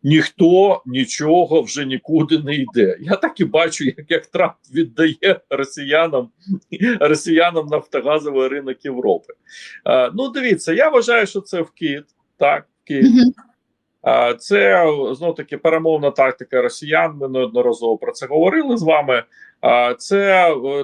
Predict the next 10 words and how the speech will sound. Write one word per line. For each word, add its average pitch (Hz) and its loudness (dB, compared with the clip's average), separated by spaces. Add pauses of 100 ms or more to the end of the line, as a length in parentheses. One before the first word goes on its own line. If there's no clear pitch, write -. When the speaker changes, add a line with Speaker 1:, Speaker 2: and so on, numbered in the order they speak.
Speaker 1:
типовий 170 -2
їх - -14
підхід, 190 -2
це 143 4 (1200)
вкид - 0
різної 127 0
інформації, 151 -2 (140)
дезорієнтація, 135 0 (380)
емоційне 131 0
вигорання, 139 0